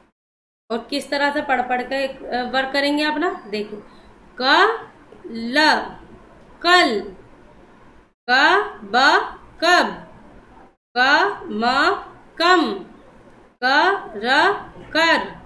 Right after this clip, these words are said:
क, व, कब, क, ज, कज, क, स, कस, क, ह, कह।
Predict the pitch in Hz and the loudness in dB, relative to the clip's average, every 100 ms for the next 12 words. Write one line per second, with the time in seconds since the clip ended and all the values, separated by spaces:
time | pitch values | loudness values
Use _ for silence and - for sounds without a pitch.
0 | - - - - - - - 240 262 330 | -20 -20 -20 -20 -20 -20 -6 0 2 2
1 | 381 - 202 220 277 339 403 - - - | 0 -4 -8 -2 2 2 0 -6 -18 -4
2 | 311 320 202 - - - - - - - | 2 2 0 -6 -16 -20 -20 -20 -20 -20
3 | - - - 254 285 339 392 - - - | -20 -12 -2 2 2 2 -2 -8 -18 -20
4 | - 226 269 339 403 - - - 302 320 | -8 -2 2 2 0 -8 -18 -2 2 2
5 | 226 220 - - - - - - - - | 2 -6 -8 -14 -20 -20 -20 -20 -20 -8
6 | 254 277 349 415 370 - - 262 320 392 | -2 2 2 2 -2 -8 -4 0 4 2
7 | 403 - - 302 339 - - - - - | 0 -10 -4 0 0 0 -8 -12 -16 -20
8 | - - - - - - - - - - | -20 -20 -20 -20 -20 -20 -20 -20 -20 -18
9 | - 254 302 359 370 277 190 233 269 370 | -6 0 2 2 0 -4 -6 0 2 2
10 | 392 - - 226 208 269 277 302 | -2 -8 -6 -4 0 2 2 2